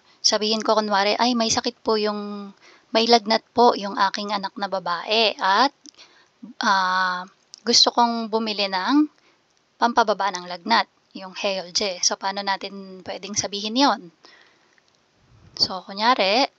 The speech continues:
sabihin ko nga, may, may, ano, no, lagnat, "다리 열이 나서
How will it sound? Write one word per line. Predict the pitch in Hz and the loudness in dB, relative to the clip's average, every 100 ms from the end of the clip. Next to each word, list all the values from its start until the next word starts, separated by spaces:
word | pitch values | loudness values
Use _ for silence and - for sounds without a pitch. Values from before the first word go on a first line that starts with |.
| _ - | _ -10
sabihin | - 196 233 254 | -8 -6 -6 -4
ko | 240 | -2
nga, | 190 202 | 0 -2
may, | 220 196 190 - | -4 -6 -10 -10
may, | 214 202 190 185 - 202 | -6 -6 -8 -12 -12 -8
ano, | 196 226 202 | 0 0 0
no, | 190 202 - _ - _ - | -4 -8 -12 _ -20 _ -12
lagnat, | 202 208 196 - | -8 0 0 0
"다리 | - 185 180 202 240 277 | 0 2 2 -4 -4 0
열이 | 233 220 240 220 | 2 2 2 -2
나서 | 165 165 226 240 170 | -6 -2 -2 0 -2